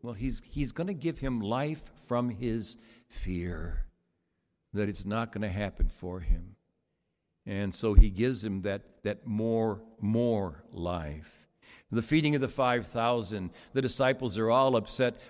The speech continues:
"We don't have enough resources." He says, "Of course you got the resources. Use what you got." There's enough to feed the world and to feed the bodies. It's our greed, not our need, that we are getting caught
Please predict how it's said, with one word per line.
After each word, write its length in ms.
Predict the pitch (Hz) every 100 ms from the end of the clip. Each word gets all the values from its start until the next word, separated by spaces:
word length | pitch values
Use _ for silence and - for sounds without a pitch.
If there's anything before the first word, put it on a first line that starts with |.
| -
"We 140 | 135
don't 160 | 151 139
have 180 | 135 120
enough 320 | 120 120 104
resources." 680 | 127 185 156 117 101 104 95
He 80 | 120
says, 180 | 123 165
"Of 140 | -
course 260 | 175 156 131
you 80 |
got 200 | 123 113
the 100 | 110
resources. 880 | 107 101 - 90 - 80 - - - _ _ _ _ _ _ _
Use 160 | 180 143
what 200 | 135 120
you 100 | 90
got." 640 | 90 69 - _ - - _ _ _ _ _ _ _ _ _ _
There's 220 | 101 92
enough 360 | 104 110 110 -
to 100 | 110
feed 420 | - 113 107 110
the 160 | 95 104
world 400 | 98 98 90 85
and 100 | 82
to 60 | 85
feed 480 | - 110 107 101
the 140 | 90 98
bodies. 760 | 90 85 82 80 78 - - _ _ _ _ _ _ _
It's 260 | 87 - 104
our 160 | 90
greed, 400 | 85 95 117 120
not 240 | 104 98 95
our 160 | 92
need, 520 | 95 113 117 110 104 - _ _ _ 85
that 320 | 87 92 139
we 420 | 101 101 101 - _ _ _ -
are 80 | 85
getting 320 | 80 85 85
caught 340 | - 85 80